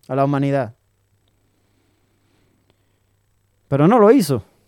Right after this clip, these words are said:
Porque el amor de Dios es muy profundo. Sino que ideó, ideó un plan de rescate y de salvación al ser humano.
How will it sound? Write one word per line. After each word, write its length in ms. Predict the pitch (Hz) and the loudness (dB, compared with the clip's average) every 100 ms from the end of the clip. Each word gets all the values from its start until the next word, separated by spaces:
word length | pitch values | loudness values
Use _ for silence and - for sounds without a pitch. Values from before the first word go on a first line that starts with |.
| _ _ _ _ _ _ _ _ _ _ _ _ _ - | _ _ _ _ _ _ _ _ _ _ _ _ _ -8
Porque 380 | 143 143 156 | -8 -8 -10
el 80 | 151 | -10
amor 240 | 151 196 190 | -10 -8 -6
de 140 | 180 | -4
Dios 600 | 196 208 196 - - _ - | -4 -4 -6 -12 -20 _ -8
es 160 | 151 | -2
muy 160 | 170 196 | 2 2
profundo. 640 | 175 147 - 180 110 92 _ _ _ _ _ _ _ _ _ _ _ _ _ _ _ _ _ _ _ _ _ _ _ _ _ _ _ _ _ _ _ _ _ _ _ _ | 2 -2 -2 -4 -4 -12 _ _ _ _ _ _ _ _ _ _ _ _ _ _ _ _ _ _ _ _ _ _ _ _ _ _ _ _ _ _ _ _ _ _ _ _
Sino 340 | - 143 165 196 | -12 -4 -2 0
que 180 | 202 214 | -2 0
ideó, 440 | 180 170 175 220 175 | 0 2 2 2 -2
ideó 320 | 160 165 196 | -4 -4 -6
un 140 | 214 | -6
plan 480 | - 202 214 131 107 _ _ - | -6 -4 -2 -4 -6 _ _ -18
de 280 | 131 143 | -8 -6
rescate 520 | 143 131 - 175 - 127 | -6 -6 -2 -2 -2 -6
y 40 | |
de 120 | 127 | -6
salvación 640 | - 135 127 - 151 117 110 _ _ _ _ _ | -4 -4 -4 -4 -6 -6 -12 _ _ _ _ _
al 140 | 123 123 | -12 -6
ser 160 | 139 | -4
humano. 380 | 135 135 117 113 | -4 -4 -6 -10